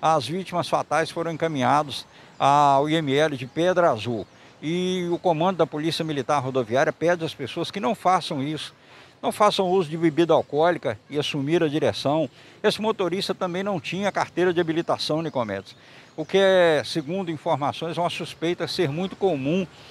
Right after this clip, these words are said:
na zona rural. Ou as pessoas acham que estão na zona rural, que a polícia não vai ver.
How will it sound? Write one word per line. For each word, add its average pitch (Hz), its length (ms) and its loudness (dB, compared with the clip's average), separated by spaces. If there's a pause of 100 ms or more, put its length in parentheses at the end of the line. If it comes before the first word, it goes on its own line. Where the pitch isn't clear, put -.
(140)
na 135 140 2
zona 151 220 2
rural. 123 440 2 (460)
Ou 151 300 2
as 131 140 -2
pessoas 151 420 -2
acham 160 240 -2
que 165 140 -10
estão 156 320 -4
na 151 100 2
zona 151 220 0
rural, 120 360 2
que 151 100 -6
a 143 40 -2
polícia 143 400 -4
não 151 160 0
vai 123 140 4
ver. 139 260 -2